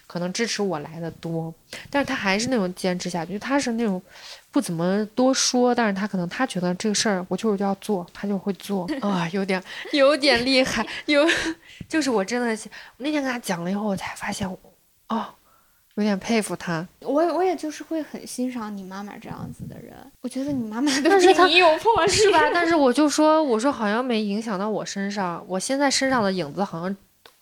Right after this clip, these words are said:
Speaker 1: 都是小的时候他们给我的那种。
Speaker 2: 嗯，我觉得怎么说呢，也有可能是还没把你逼到绝境。如果说有一天你这个公司也倒闭了，你，<laughs> 是吧？就是，就上次咱们不是聊到嘛，就是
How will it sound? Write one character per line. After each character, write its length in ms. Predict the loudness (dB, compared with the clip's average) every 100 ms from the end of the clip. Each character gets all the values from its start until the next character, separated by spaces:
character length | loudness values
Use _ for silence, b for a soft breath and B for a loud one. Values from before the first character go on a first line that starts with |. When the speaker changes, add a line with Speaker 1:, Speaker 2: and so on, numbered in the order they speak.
| -2
Speaker 1:
都 140 | -2
是 120 | 0
小 260 | -2 -2 0
的 120 | 0
时 120 | 0
候 140 | -2 -4
他 160 | -4
们 140 | -4 -2
给 160 | -4 -2
我 180 | -4
的 80 | -4
那 140 | -6 -6
种。 180 | -8 -10
Speaker 2:
嗯， 180 | -12 -14
我 60 | -12 -12
觉 140 | -10
得 300 | -4 -2 -2
怎 180 | -4 -10
么 140 | -8
说 380 | -6 -4 -2 0
呢， 220 | 0 0
也 120 | -2 0
有 160 | 0
可 220 | -2 -8
能 200 | -10 -8
是 240 | -8 -6 -8 B B B B
还 120 | -8 -4
没 160 | -2
把 140 | 0 -2
你 160 | -2 -6
逼 160 | -8 -4
到 180 | -4
绝 240 | -6 -10 -8
境。 200 | -4 -4 -6
如 120 | -6
果 140 | -8
说 180 | -6 -8 -8 -12 -16
有 160 | -12 -10
一 80 |
天 240 | -8 -8 -8
你 140 | -10
这 100 | -10
个 100 | -10
公 200 | -10 -12
司 140 | -10 -12
也 120 | -10
倒 220 | -12 -12
闭 200 | -12 -12
了， 140 | -12 -12
你， 280 | -12 -12 -10 -8 0 0 0
<laughs> 380 | -10 -12 -12
是 220 | -12 -10 -8
吧？ 200 | -8 -10 b
就 140 | -2 -2
是， 140 | -2
就 200 | -2 -4
上 280 | -2 -2 -2
次 120 | -4
咱 100 | -6
们 120 | -6 -4
不 60 |
是 160 | -2 -2
聊 300 | -2 -6 -6
到 280 | -2 -2 -2
嘛， 200 | -4 -6
就 160 | -8
是 240 | -6 -8